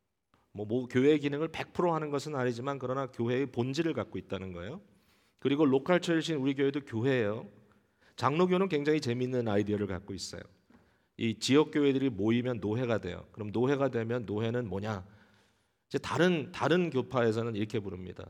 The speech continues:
예, Federation of Churches. 여러 교회들의 연합체. 근데 장로교는 그렇게 안 부릅니다. 장로는, 장로교는, 어, 노회를 또 교회라고 부릅니다. Church.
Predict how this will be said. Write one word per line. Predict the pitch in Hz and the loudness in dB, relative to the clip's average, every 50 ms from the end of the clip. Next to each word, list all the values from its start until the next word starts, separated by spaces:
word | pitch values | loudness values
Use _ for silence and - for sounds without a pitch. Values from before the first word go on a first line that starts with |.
| - | -14
예, | - | -14
Federation | 87 - - 160 165 156 160 151 147 135 123 120 110 - 117 104 | -14 -4 0 0 2 2 2 2 4 4 2 2 0 0 -2 -4
of | 95 - - | -6 -6 -8
Churches. | - - 147 139 - - 90 - - - - - - - _ _ _ _ _ _ _ _ _ _ _ _ _ _ - | -6 -6 -6 -6 -6 -6 -6 -6 -4 -6 -6 -8 -10 -14 _ _ _ _ _ _ _ _ _ _ _ _ _ _ 2
여러 | 113 120 131 143 143 | 4 6 6 6 4
교회들의 | 135 - 113 110 110 107 104 110 101 127 135 104 | 4 2 2 4 4 4 2 2 0 0 0 0
연합체. | 95 101 98 95 98 - - 90 78 - - _ _ _ _ _ _ _ _ _ _ _ | -2 -2 -4 -6 -8 -10 -10 -10 -14 -14 -20 _ _ _ _ _ _ _ _ _ _ _
근데 | - - 123 143 139 | -12 -4 -2 0 0
장로교는 | 113 - - 117 135 156 170 156 156 139 | 0 -2 -4 -2 -2 0 0 -2 -2 -4
그렇게 | 113 110 - - | -4 -4 -2 -4
안 | 90 82 87 | -4 -4 -4
부릅니다. | 92 - - 90 90 87 - | -8 -8 -10 -10 -12 -14 -16
장로는, | - - 98 101 107 113 107 113 143 180 226 - - - - | -12 -10 -8 -6 -6 -6 -4 -4 -4 -6 -6 -10 -14 -10 -6
장로교는, | - 107 110 117 117 104 101 104 117 151 190 196 - - - - _ _ - _ _ _ _ _ _ _ - | -4 -2 0 -2 -2 -4 -4 -6 -6 -6 -8 -10 -12 -20 -20 -20 _ _ -20 _ _ _ _ _ _ _ -8
어, | 50 50 - - - 98 90 | -6 -6 -6 -6 -8 -4 0
노회를 | 110 120 123 127 123 151 165 - | 0 2 4 4 2 2 -2 -2
또 | - 196 185 - | -2 -4 -4 -2
교회라고 | - - 113 120 147 151 147 131 113 | -2 -2 0 2 2 0 0 -2 -6
부릅니다. | 98 98 87 87 - - - | -10 -12 -14 -14 -16 -14 -12
Church. | - - 143 127 - - - - - - | -8 -6 -6 -6 -6 -4 -4 -4 -4 -4